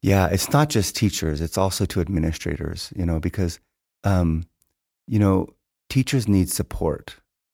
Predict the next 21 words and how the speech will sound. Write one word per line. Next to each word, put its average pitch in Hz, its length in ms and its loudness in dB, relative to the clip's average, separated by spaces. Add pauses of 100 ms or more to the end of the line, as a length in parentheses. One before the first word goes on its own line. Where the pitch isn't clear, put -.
(340)
not 92 200 -2
criticism, - 600 -8 (440)
right? 87 240 0 (100)
And 101 300 0
any, 127 340 4 (320)
any 135 440 6
feedback 92 680 2
that - 140 0
might 95 180 4
be 87 100 0
critical 113 600 -2 (120)
should 101 180 -4
be 87 340 2 (260)
given 92 240 2
by 85 160 2
teachers 80 400 -6
themselves. 76 600 -6 (540)
And 98 140 4
so, 90 460 4
you 110 100 2
know, 87 300 2